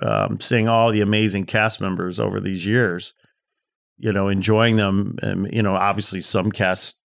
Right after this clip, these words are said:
casts have been better than others, but, you know, week after week to sort of count on them making me laugh, making me smile, uh, has always been a joy, of course. And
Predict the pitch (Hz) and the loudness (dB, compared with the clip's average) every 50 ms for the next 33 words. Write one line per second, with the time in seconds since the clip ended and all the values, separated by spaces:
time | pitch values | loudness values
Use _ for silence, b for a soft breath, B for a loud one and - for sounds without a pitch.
0 | _ _ - 104 87 87 92 - - 95 98 90 90 98 101 95 95 90 92 95 | _ _ -4 -2 -2 -2 -2 -2 -2 0 -2 0 0 0 2 2 0 0 0 2
1 | 104 110 104 104 95 92 - - - 98 95 - - _ _ _ _ _ _ _ | 2 2 2 2 0 -2 -4 -2 -2 -2 -2 -2 -6 _ _ _ _ _ _ _
2 | _ _ _ _ _ - - 127 123 92 90 95 113 131 127 - 120 110 - 110 | _ _ _ _ _ -6 -2 0 0 0 0 0 0 0 2 2 0 0 0 -2
3 | 101 101 107 110 104 87 - - 104 - - 123 104 107 104 - - - 120 113 | 0 2 2 2 0 -2 -4 -6 -6 -4 -2 -2 -2 -2 -4 -4 -2 0 2 2
4 | 113 110 107 104 101 101 98 95 98 98 98 95 95 95 101 107 101 - 104 104 | 2 2 2 2 0 0 0 0 0 -2 -2 -2 -2 -2 -2 -2 -2 -2 -2 -2
5 | 95 92 92 90 95 95 95 95 - - 95 90 80 92 92 90 90 87 - - | -2 -2 0 0 2 2 2 0 -2 -4 -6 -4 -4 -4 -4 -4 -4 -4 -2 0
6 | 139 131 127 117 107 98 95 B B B B B B B B B B B B B | 2 4 4 4 2 0 -2 B B B B B B B B B B B B B
7 | B - - 107 104 98 98 98 92 85 - 113 110 107 107 98 85 98 104 98 | B -2 0 2 2 2 2 0 0 0 2 2 4 4 2 0 0 -2 -2 0
8 | 98 92 92 95 - - 107 110 117 127 123 101 92 98 101 101 - - 101 - | 0 0 -2 -2 -2 -2 0 2 4 4 4 2 2 0 -4 -6 -10 -12 -14 -10
9 | - - 104 90 92 101 98 - - - - - 113 110 107 101 98 92 | -6 -4 -2 0 0 -2 -2 -4 -6 -6 -4 -2 0 0 0 0 -2 -4